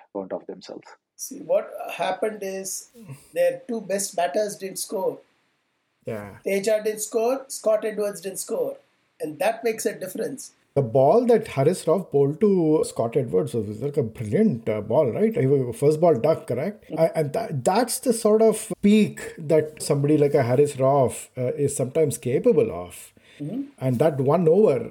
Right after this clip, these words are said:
Speaker 3: he, he kinda showed it. He was whipping one forty-six, one forty-eight speeds.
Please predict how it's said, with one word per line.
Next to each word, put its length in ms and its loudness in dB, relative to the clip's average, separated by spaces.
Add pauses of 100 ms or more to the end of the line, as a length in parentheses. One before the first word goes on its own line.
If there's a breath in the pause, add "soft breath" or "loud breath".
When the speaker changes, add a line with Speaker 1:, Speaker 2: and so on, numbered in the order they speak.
Speaker 3:
he, 480 2
he 80 2
kinda 280 2
showed 260 2
it. 260 -2 (240 soft breath)
He 120 0
was 180 2
whipping 580 0
one 160 2
forty-six, 540 2
one 160 2
forty-eight 520 4
speeds. 520 -2